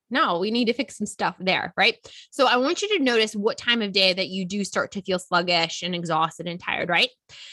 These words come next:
The next thing I want you to do is figure out what is your, your usual action. What is the action you usually take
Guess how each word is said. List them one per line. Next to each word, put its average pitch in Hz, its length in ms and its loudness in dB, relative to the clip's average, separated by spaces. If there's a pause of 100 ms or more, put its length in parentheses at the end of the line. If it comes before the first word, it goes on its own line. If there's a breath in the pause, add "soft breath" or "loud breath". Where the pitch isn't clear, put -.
(180 loud breath)
The 277 80 4
next 359 180 2
thing 539 180 0
I 349 40 4
want 330 160 0
you 254 100 -4
to 269 60 0
do 320 180 4
is 240 200 0
figure 320 200 2
out 196 140 0
what 208 240 0
is 339 240 2
your, 330 160 0 (160)
your 247 180 0
usual 254 560 2
action. - 500 0
What 190 140 -4
is 240 140 -6
the 262 180 -6
action 233 560 0
you 220 180 -2
usually 220 720 4
take - 640 0